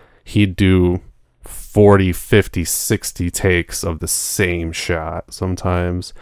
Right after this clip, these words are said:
he would do insane things to get a shot. Everything had to be, like, perfectly symmetrical because that's what he wanted. That's how he thought it should be.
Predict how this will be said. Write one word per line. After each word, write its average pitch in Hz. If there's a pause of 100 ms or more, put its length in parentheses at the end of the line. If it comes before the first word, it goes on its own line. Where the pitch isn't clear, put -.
(300)
he 104
would 98
do 87
insane 95
things 90
to 92
get 92
a 90
shot. 92
Everything 98
had 95
to -
be, 95
like, 90 (520)
perfectly 117
symmetrical 98
because 92
that's - (420)
what 98
he 104
wanted. 92 (300)
That's 92
how 92
he 92
thought 92
it 90
should 95
be. 95